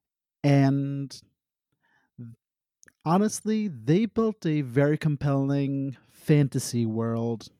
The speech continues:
uh, with, uh, more like, uh, medieval fantasy versus, like, uh, Eastern mythology, uh, uh, world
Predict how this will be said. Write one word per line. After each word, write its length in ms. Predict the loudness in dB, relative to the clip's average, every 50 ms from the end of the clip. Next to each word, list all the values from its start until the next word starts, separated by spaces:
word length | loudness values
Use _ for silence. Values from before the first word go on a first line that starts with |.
| _ _ -6
uh, 280 | -4 -2 -2 -2 -2 -4 -8 _ _ _ _ _ _ _ _ _ _ _ _ _ _ _ _ _ _ 0
with, 340 | 2 2 2 0 -2 -2
uh, 260 | -2 0 0 0 -2 -4 -6 _ _ _ _ _ _ _ _ _ _ _ _ _ _ _
more 200 | 4 4 4 6
like, 300 | 4 2 2 0 0 -4 _ -2 0
uh, 300 | 2 2 2 2 0 0 -4 _ _ _ _ _ _ _ _ _ _ _ _ _ _
medieval 500 | 2 4 4 6 6 6 6 6 4 2
fantasy 640 | 2 2 2 2 2 0 -4 -6 -2 0 2 2 2
versus, 760 | 2 2 2 2 2 2 2 0 0 0 0 0 -2 -2 -2
like, 440 | 0 0 0 0 0 0 -2 -4 -6 _ _ -8
uh, 400 | -6 -6 -6 -6 -8 -8 -10 -10 -14 _ _ _ _ _ _ _ _ _ _ _ _ _ _ _ _ _ _ _ _ _ 2
Eastern 420 | 2 2 2 2 2 2 4 4
mythology, 1000 | 2 0 -2 -2 0 0 0 0 -2 -4 -4 -4 -2 -2 -2 -2 -2 -4 -6 -6
uh, 320 | -6 -6 -4 -4 -4 -6 -6 -8 _ _ _ _ _ _ _ _ _ _ _ _ -6
uh, 240 | -4 -2 -2 -2 -2 -4 -8 _ _ _ -2
world 440 | 2 4 4 6 4 4 2 0